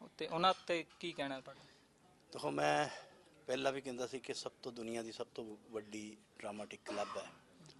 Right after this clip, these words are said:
Speaker 2: ਔਰ ਇਹਦੇ ਲਈ ਇਹ ਵੀ ਸ਼ਬਦ ਮੈਂ ਇਸਤੇਮਾਲ ਕਰਦਾ ਸੀ ਕਿ ਹੈਡਲੈਸ ਹੈ, ਥਾਟਲੈਸ ਹੈ, ਬੇਸਲੈਸ ਹੈ, ਸੈਂਸਲੈਸ ਹੈ ਔਰ ਹੁਣ ਇੱਕ ਹੋਰ ਸ਼ਬਦ ਨਾਲ ਜੁੜ ਗਿਆ ਕਿ ਹੈਡਲੈਸ, ਬੇਸਲੈਸ, ਥਾਟਲੈਸ, ਸੈਂਸਲੈਸ ਔਰ ਨਾਲ ਨਾਲ ਕਰੈਕਟਰਲੈਸ ਵੀ। ਔਰ ਇਹ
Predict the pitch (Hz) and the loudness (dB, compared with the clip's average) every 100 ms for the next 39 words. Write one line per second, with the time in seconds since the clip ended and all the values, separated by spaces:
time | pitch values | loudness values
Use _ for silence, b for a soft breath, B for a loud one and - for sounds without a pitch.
0 | - 117 117 123 117 117 131 120 - - | -6 0 2 2 0 0 -2 -6 -12 -20
1 | - - - 123 107 110 101 123 107 104 | -20 -12 -8 -8 -6 -6 -8 -6 -4 -4
2 | 107 104 104 110 110 98 104 101 104 104 | -6 -8 -10 -12 -8 -4 -2 -2 -6 -6
3 | - 101 - 107 104 104 101 - 95 107 | -8 -10 -8 -4 -4 -4 -8 -8 -10 -6
4 | 104 - 107 101 107 104 131 117 117 95 | -6 -6 -6 -8 -8 2 2 2 -2 -4
5 | - - - - B B B B B 120 | -6 -12 -20 -20 B B B B B 4
6 | 123 - - 139 175 - 151 - - 135 | 4 2 0 2 2 2 -2 -2 4 6
7 | 175 - 120 110 113 110 101 98 92 90 | 6 4 0 -2 -2 2 4 2 -6 -6
8 | 92 92 - B B B - 110 - 117 | -6 -6 -8 B B B -6 -4 4 6
9 | 113 120 120 104 110 107 - 113 104 - | 6 4 0 -2 -4 -4 -4 -6 -4 0
10 | 110 - 113 110 - - 117 127 110 - | 0 2 -2 -2 -4 -6 -4 0 -2 -2
11 | - B B - 113 113 107 107 113 120 | -10 B B -6 -2 4 4 4 2 2
12 | 113 117 - 104 98 - 87 - - B | 0 -2 -4 -6 -6 -6 -10 -16 -20 B
13 | B B 127 135 156 160 | B B 4 6 6 6